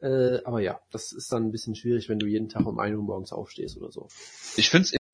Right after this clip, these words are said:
Speaker 2: ich find's eher umgekehrt. Also ich find, äh, mit der Zeit fliegen schrecklicher eigentlich, als gegen die Zeit zu fliegen.
Speaker 1: Also ich, ich sag mal so, ich hab's zweimal gemacht, äh, nach Korea.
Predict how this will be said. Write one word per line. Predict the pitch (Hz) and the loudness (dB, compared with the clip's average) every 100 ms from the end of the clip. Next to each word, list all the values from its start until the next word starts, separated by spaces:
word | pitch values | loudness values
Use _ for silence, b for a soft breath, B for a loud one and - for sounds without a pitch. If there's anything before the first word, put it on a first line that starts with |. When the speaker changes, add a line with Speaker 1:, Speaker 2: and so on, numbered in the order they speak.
| - | 0
Speaker 2:
ich | - | 4
find's | 196 196 - | 4 4 4
eher | 143 165 | 6 6
umgekehrt. | 190 180 - 80 71 - - | 4 4 8 8 6 -2 2
Also | 95 95 | 4 6
ich | 107 | 4
find, | - 139 131 - | 4 2 0 0
äh, | - 104 | 8 8
mit | 107 156 | 8 10
der | 175 | 10
Zeit | 165 156 160 | 10 8 8
fliegen | - 165 165 165 143 | 4 2 4 2 0
schrecklicher | - - 131 131 139 - 127 | 2 6 6 6 6 8 10
eigentlich, | 127 131 123 | 10 6 6
als | 107 110 - 104 | 8 8 2 4
gegen | 127 120 | 6 6
die | |
Zeit | 90 85 - | 4 4 4
zu | - | -2
fliegen. | 85 76 85 _ _ _ _ _ | 0 0 0 _ _ _ _ _
Speaker 1:
Also | - 160 175 | 2 6 6
ich, | 170 - | 2 -6
ich | 165 | 0
sag | 220 | 2
mal | 269 226 | 6 6
so, | 135 | 4
ich | - | 2
hab's | - - | -6 -2
zweimal | - 170 175 | 2 4 6
gemacht, | 143 135 214 - - 151 | 4 4 0 -2 -14 0
äh, | 170 170 156 156 | 2 2 2 0
nach | 156 - | -2 -2
Korea. | - 156 175 | -2 2 4